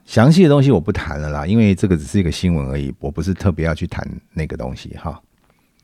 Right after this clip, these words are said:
好，呃，下个新闻就是，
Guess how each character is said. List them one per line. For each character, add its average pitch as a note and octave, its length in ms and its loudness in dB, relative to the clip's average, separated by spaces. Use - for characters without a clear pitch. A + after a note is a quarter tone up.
好， F2 180 -2
呃， E2 600 2
下 C#3+ 180 4
个 G#2 80 6
新 G#2 160 6
闻 E2 140 4
就 E2+ 80 0
是， E2 380 -2